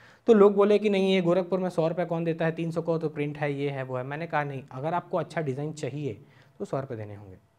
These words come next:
तो उन्होंने देखा कि हाँ, ये एक डिज़ाइनर है, इसके कुछ डिज़ाइंस में कुछ कलाकारी है, कुछ अच्छा है। उन्होंने कहा, "ठीक है, सौ रुपये देने में क्या जाता है?"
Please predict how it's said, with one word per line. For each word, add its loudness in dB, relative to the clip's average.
तो -10
उन्होंने -6
देखा -4
कि -12
हाँ, -10
ये -4
एक -10
डिज़ाइनर -8
है, -8
इसके -12
कुछ -6
डिज़ाइंस -6
में -10
कुछ -10
कलाकारी -12
है, -10
कुछ -12
अच्छा -8
है। -8
उन्होंने 0
कहा, 6
"ठीक 2
है, -4
सौ 2
रुपये -2
देने 0
में -4
क्या -4
जाता -12
है?" -16